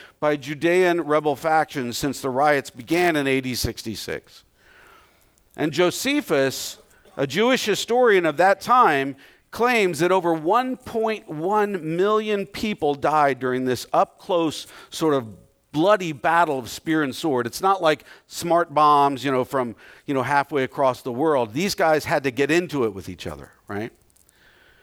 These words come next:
And Jesus, if you remember, had predicted this, weeping over Jerusalem seventy years earlier when he had ridden into the, the city on the back of the donkey. So right now,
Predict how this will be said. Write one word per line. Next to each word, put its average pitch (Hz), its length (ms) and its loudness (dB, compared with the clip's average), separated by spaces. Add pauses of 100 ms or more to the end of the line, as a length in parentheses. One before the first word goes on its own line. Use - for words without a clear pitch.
(520)
And 143 200 -4
Jesus, 180 640 0
if 170 160 -2
you 180 100 0
remember, 175 600 2
had 185 300 0
predicted 180 800 -2
this, 104 540 -6 (720)
weeping 254 580 0
over 185 240 2
Jerusalem 170 640 0
seventy 269 480 0
years 226 460 0
earlier 214 680 2 (280)
when 165 160 2
he 190 80 0
had 185 120 4
ridden 214 340 2
into 214 200 2
the, 180 260 2
the 151 180 0
city 196 340 0
on 151 80 2
the 147 80 0
back 151 260 2
of 143 120 -12
the 139 60 -2
donkey. 135 600 -2 (1500)
So 208 420 2 (260)
right 196 320 2
now, 165 920 2